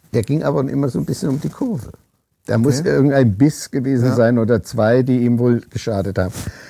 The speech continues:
Speaker 1: Auf jeden Fall fiel er irgendwann auf von, da wurde eine Voliere gebaut auf der Terrasse.
Speaker 2: Ja, klar.
Speaker 1: Mit Baum und,
Speaker 2: Mhm.
Speaker 1: uh, Riesending.
Speaker 2: <laughs> Schön.
Speaker 1: Und dann fiel der irgendwann mal vom Baum und brach sich den, den
Speaker 2: Ja.
Speaker 1: Hals oder das Rückgrat.
Speaker 2: Ja.
Speaker 1: Nur war sie tot.
Speaker 2: Ja.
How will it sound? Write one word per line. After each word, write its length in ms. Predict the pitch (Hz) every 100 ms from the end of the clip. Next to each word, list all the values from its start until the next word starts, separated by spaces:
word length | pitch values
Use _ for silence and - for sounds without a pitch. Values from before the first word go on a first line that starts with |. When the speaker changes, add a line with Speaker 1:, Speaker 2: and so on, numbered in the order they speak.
| -
Speaker 1:
Auf 120 | 127
jeden 140 | 135 156
Fall 300 | 139 143 117
fiel 220 | - 139
er 100 | 139
irgendwann 420 | 127 139 127 127
auf 180 | 123 110
von, 280 | - 117 - _ -
da 100 | -
wurde 180 | 107 107
eine 120 | 101
Voliere 460 | 95 92 98 117 139
gebaut 340 | 135 101 -
auf 140 | - -
der 100 | -
Terrasse. 420 | 113 - 123 - -
Speaker 2:
Ja, 140 | 143 123
klar. 140 | 123
Speaker 1:
Mit 140 | 110 101
Baum 380 | 123 147 143
und, 140 | 120 127
Speaker 2:
Mhm. 340 | - 123 107
Speaker 1:
uh, 40 | 85
Riesending. 460 | 120 123 113 175 147 117 151 - - -
Speaker 2:
<laughs> 500 | - 120 - - 131 -
Schön. 340 | - 104 90 _ _
Speaker 1:
Und 140 | 131 127
dann 100 | 143
fiel 180 | 143 139
der 120 | 123
irgendwann 300 | 123 131 135
mal 100 | 123
vom 180 | 110 113
Baum 260 | 107 107 135
und 120 | 139
brach 200 | 117 98
sich 220 | - 107
den, 240 | - 185 147 - _ _ _ -
den 80 | 73
Speaker 2:
Ja. 60 |
Speaker 1:
Hals 360 | 95 87 82 -
oder 100 | 95
das 220 | 98 -
Rückgrat. 420 | 98 - 87 87
Speaker 2:
Ja. 140 | 120 - _ - -
Speaker 1:
Nur 160 | 113 113
war 160 | 117
sie 80 | 117
tot. 400 | - 98 73 - - _
Speaker 2:
Ja. 240 | 120 117